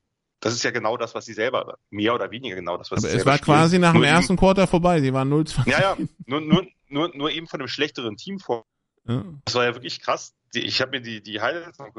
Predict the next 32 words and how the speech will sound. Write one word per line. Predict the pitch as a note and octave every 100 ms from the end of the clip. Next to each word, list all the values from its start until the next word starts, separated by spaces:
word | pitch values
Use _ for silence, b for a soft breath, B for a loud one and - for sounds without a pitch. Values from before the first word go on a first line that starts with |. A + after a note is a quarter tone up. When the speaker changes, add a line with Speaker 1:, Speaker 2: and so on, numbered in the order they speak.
| - G1+ -
Speaker 1:
angeguckt, | - A2+ G#2+ A#2+ G#2+
die, | A2 G#2+ F#2+ _ -
der, | G#2
das | G2 -
war | A#2
ein | G#2 _ _ _ - C3+ - - _ _ -
die |
Black | A2+ G#2+ G#2+ B2
Knights | A#2+ B2+ B2
ersten | B2 B2+ B2+ - B2 B2+
Quarterback-Run | A2+ C3 D3 C3+ B2
durch | B2
die | B2
Mützen, | G2+ G2 - D#3 C#3 D3
Touchdown, | C#3+ D3 - D3+ D#3 _ _ _ _ _ _
Port, | - B2 D3
Stop, | - - B2+ D3 E3 - _ _ _ _
Field | - C#3+ D3+
Goal | D3
zum | C#3+ A2+
zehn | - A#2+ A2
null, | A#2 E3
dann | F#3 A#2
verliert | - B2 A#2+
der | B2+
Air | A#2
Force | - C#3
Quarterback | - B2 A#2 -
den | A2
Ball | A2+ A#2
beim | G#2 -
Wurf, | G#2+ F3 -